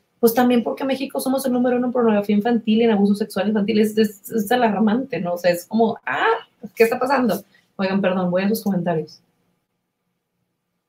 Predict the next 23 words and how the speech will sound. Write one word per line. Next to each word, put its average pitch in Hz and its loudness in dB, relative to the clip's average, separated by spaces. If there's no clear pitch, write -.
Hola, 254 6
Marisa. 240 -2
Gracias, 214 -2
Marisol. 226 2
No, 226 2
gracias 226 0
a 233 0
ustedes. 220 0
Patita, 233 2
te 220 0
quiero. 208 0
Eso 185 -4
es - -10
parte 202 -2
de 220 0
una 220 4
autonomía 202 0
en 185 -6
decisión, 202 0
ejecución 202 -4
y 202 2
crecimiento 196 -4
interno. 175 0